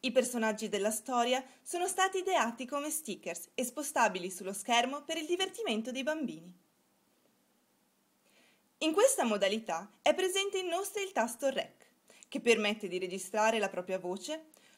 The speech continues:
così che i genitori possano sostituire la propria lettura a quella della narratrice, oppure per i bambini che vogliono registrare la loro voce e riascoltarsi. La registrazione può essere cancellata cliccando sull'icona con la X.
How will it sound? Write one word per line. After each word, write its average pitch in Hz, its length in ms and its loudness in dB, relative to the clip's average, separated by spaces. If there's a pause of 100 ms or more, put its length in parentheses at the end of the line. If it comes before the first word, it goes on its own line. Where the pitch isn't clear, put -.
così 339 320 0
che 220 140 0
i 202 200 0
genitori 320 460 0
possano 254 400 0
sostituire 214 640 -2
la 175 100 0
propria 208 280 -2
lettura 302 400 0
a 349 80 -2
quella 262 260 4
della 285 200 -2
narratrice, 277 920 -6 (240)
oppure 226 540 2
per 269 100 0
i 247 60 4
bambini 247 420 2
che 202 120 -6
vogliono 190 400 4
registrare 180 640 -2
la 240 100 2
loro 311 240 0
voce 285 300 -4
e 330 60 -6
riascoltarsi. 339 840 -8 (1400)
La 269 160 6
registrazione 381 760 0
può 277 140 2
essere 214 300 -2
cancellata 214 720 -2
cliccando 294 500 -2
sull'icona 311 560 -2
con 311 140 -4
la 320 160 2
X. - 380 -12